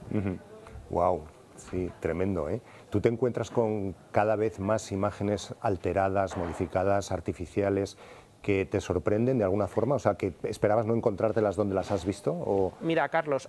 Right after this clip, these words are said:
Speaker 2: hace cosa de seis meses
Speaker 1: Ujú.
Speaker 2: se que empezó a hablar, o un año, se empezó a hablar de imágenes creadas por inteligencia artificial. Y esas imágenes eran hiper mega burdas.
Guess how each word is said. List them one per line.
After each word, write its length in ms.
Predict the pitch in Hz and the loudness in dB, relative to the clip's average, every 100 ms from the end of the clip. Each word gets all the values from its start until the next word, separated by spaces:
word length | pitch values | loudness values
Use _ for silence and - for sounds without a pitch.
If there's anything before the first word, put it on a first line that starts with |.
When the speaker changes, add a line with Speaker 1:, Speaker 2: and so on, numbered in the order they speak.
| - | -4
Speaker 2:
hace 920 | 156 - 185 185 180 180 175 175 165 - | -4 0 0 2 2 2 0 0 -4 -4
cosa 320 | 170 170 156 | -2 0 0
de 420 | 156 156 151 151 | 0 0 0 -2
seis 360 | - - 165 143 | -2 -2 -2 0
meses 500 | 160 - 233 311 - | -2 0 -4 -4 -4
Speaker 1:
Ujú. 240 | 110 110 151 - | 0 2 0 -2
Speaker 2:
se 240 | - 135 | -4 -2
que 80 | - | -4
empezó 360 | 127 139 - | -6 -2 2
a 40 | 147 | 2
hablar, 320 | 147 160 165 | 2 2 2
o 100 | 127 | 0
un 180 | 135 151 | 0 2
año, 260 | 175 202 233 | 2 0 -2
se 80 | |
empezó 220 | 135 123 147 | -4 0 2
a 40 | |
hablar 280 | 151 170 165 | 2 2 2
de 240 | 135 131 | 0 0
imágenes 460 | 127 135 165 180 175 | 0 -2 0 -2 -2
creadas 280 | 143 147 165 | 0 0 0
por 140 | 165 | -2
inteligencia 460 | 147 143 143 156 160 | 0 -2 -2 -2 -2
artificial. 500 | 131 117 - 123 110 - - - | -2 -8 -4 -4 -4 -10 -10 -2
Y 60 | |
esas 200 | 143 180 | -2 0
imágenes 500 | 160 160 170 180 175 - | 0 0 0 -2 -2 -2
eran 280 | 156 185 - | -2 -2 -4
hiper 320 | 147 131 131 | -4 -2 -2
mega 220 | 127 123 120 | -2 0 2
burdas. 500 | 147 120 101 - | 0 -2 -8 -12